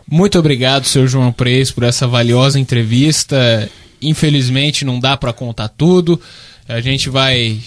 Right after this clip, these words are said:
remarcar um próximo encontro, vamos falar mais da história do senhor, o senhor vai falar mais sobre a política, sobre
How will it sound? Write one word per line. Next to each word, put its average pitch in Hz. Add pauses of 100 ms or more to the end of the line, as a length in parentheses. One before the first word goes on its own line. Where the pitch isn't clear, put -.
(300)
remarcar 135
um 131
próximo 127
encontro, 139
vamos 131
falar 123
mais 127
da 123
história 117
do 113
senhor, 127
o 127
senhor 131
vai 127
falar 123
mais 127
sobre 123
a -
política, 127
sobre 120